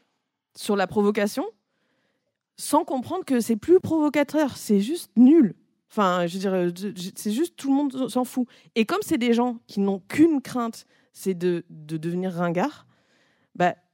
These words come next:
ils en rajoutent et ça passe de l'autre côté. Pardon, ça fait un peu psychanalyse de comptoir, mais je, je,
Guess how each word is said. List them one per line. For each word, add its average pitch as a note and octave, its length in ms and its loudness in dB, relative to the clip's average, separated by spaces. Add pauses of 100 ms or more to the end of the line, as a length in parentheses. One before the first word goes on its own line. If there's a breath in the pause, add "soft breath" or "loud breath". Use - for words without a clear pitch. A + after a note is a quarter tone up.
(260)
ils G3+ 140 -6
en G#3 100 0
rajoutent G#3 520 -6 (380)
et F#3 80 -2
ça F3+ 260 -4 (400)
passe B3+ 220 2
de G#3+ 80 6
l'autre G3+ 200 4
côté. E3+ 280 -8 (500 soft breath)
Pardon, F3 180 -2
ça - 160 -6
fait F3+ 80 -8
un E3+ 80 -6
peu G#3 100 -6
psychanalyse F#3+ 460 -2
de F#3+ 60 2
comptoir, G#3+ 300 -4
mais F#3 140 -2
je, - 120 0 (100)
je, G3+ 160 0